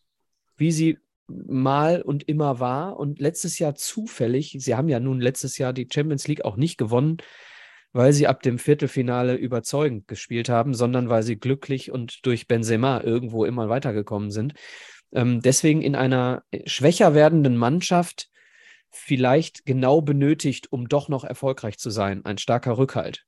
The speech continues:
Ne? Ähnlich wie bei Frankfurt Kevin Trapp zum Beispiel. Oder wenn wir es weit runterbrechen, Nico, und damit geht der Ball an dich,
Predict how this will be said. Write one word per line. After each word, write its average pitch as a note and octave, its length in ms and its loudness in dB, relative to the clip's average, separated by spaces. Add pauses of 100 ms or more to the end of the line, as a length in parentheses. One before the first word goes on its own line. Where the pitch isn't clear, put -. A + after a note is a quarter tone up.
Ne? D3 200 2
Ähnlich B2+ 380 2
wie A2+ 260 0
bei A2 200 -2
Frankfurt B2+ 500 -2
Kevin D3 260 0
Trapp - 320 -2 (180)
zum A#2 180 -10
Beispiel. A2 520 -4
Oder D3 280 6
wenn C3+ 120 4
wir B2+ 80 2
es - 200 -4
weit C#3 280 2
runterbrechen, F3+ 760 -4 (160)
Nico, D3+ 300 0
und D#3 200 0
damit C3 420 -2
geht C3 220 -2
der C3 100 4
Ball C3 200 4
an B2+ 120 0
dich, D3+ 240 -2